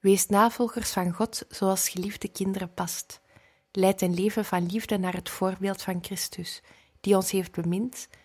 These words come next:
en zich voor ons heeft overgeleverd als offergave en slachtoffer.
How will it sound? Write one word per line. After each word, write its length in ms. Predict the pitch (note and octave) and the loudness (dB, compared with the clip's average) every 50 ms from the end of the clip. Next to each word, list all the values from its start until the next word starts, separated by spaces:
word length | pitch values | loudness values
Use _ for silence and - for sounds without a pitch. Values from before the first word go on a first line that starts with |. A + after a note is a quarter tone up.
| _ _ | _ _
en 120 | - F#3+ F#3 | -2 0 2
zich 200 | - G3+ F#3 - | 2 2 0 0
voor 160 | - F3+ - | -2 -4 -2
ons 240 | - G3+ G#3 A3 - | 0 0 0 2 2
heeft 280 | - G#3+ - - - - | 0 -2 -4 -4 -2 2
overgeleverd 840 | G#3 G3 F#3+ - - F3 E3+ F3 F3 E3+ E3+ F3 - - F3 - - | 2 2 2 0 -4 -4 -2 -2 -2 -2 -4 -6 -8 -10 -10 -8 -4
als 220 | - F3+ - - | -4 -2 -2 -2
offergave 760 | - - G3+ - - G3+ - - F#3+ F3+ F3+ F#3 - G#3+ G#3+ A3 _ _ | -2 -2 -2 -2 -6 -10 -6 -4 -4 -4 -4 -6 -8 -12 -14 -14 _ _
en 140 | - - F#3+ | -4 -4 -4
slachtoffer. 800 | F#3 - - - E3 - - - F3+ E3+ - - - - - | -2 -2 -6 -6 -8 -10 -10 -12 -12 -12 -12 -16 -20 -20 -20